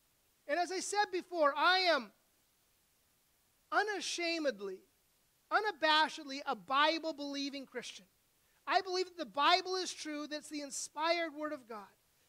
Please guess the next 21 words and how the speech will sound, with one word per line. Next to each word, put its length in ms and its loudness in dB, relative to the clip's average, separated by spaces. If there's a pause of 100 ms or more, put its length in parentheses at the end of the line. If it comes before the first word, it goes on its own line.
(160)
given 340 -4
to 80 0
us, 540 -4
given 260 -6
to 80 -4
mankind. 680 -2 (640)
Right? 140 2
It's 160 -8
not 360 6
just 380 -2
some 520 8 (480)
ancient 600 0
text 500 2
that, 240 2 (180)
that 260 4
fell 260 8
down 240 4
from 160 -4
heaven. 440 4 (840)
It 100 -6
is 120 -10